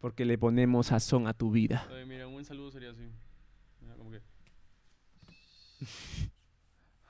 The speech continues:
Speaker 2: Ah, así, así, como que, no sé, como que. Pero, pero primero, si te acuerdas. ¿Así?
Speaker 1: Ya, así bacán.
Speaker 2: Y ahí.
Speaker 1: Ah, la, no, eso ya es de secta, ya, eso ya me parece de
Speaker 2: ¿Cómo
Speaker 1: secta.
Speaker 2: que?
Speaker 1: No, yo veo, yo veo a los señores que se hacen así,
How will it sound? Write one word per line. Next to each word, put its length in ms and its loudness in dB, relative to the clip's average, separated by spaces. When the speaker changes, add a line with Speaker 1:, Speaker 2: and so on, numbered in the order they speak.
Speaker 2:
Ah, 260 -4
así, 120 -6
así, 240 -6
como 240 -10
que, 160 -12
no 140 -12
sé, 140 -8
como 200 -10
que. 120 -14
Pero, 180 -8
pero 120 -14
primero, 240 -10
si 80 -18
te 100 -16
acuerdas. 220 -20
¿Así? 320 -12
Speaker 1:
Ya, 160 0
así 120 -2
bacán. 200 -4
Speaker 2:
Y 60 -8
ahí. 180 -12
Speaker 1:
Ah, 220 2
la, 140 8
no, 120 6
eso 120 6
ya 80 8
es 60 6
de 60 6
secta, 380 2
ya, 220 6
eso 120 4
ya 120 8
me 80 4
parece 280 4
de 60 6
Speaker 2:
¿Cómo 100 4
Speaker 1:
secta. 360 2
Speaker 2:
que? 240 -18
Speaker 1:
No, 120 6
yo 120 6
veo, 140 6
yo 140 4
veo 140 8
a 40 8
los 100 4
señores 240 4
que 60 2
se 80 0
hacen 160 2
así, 300 2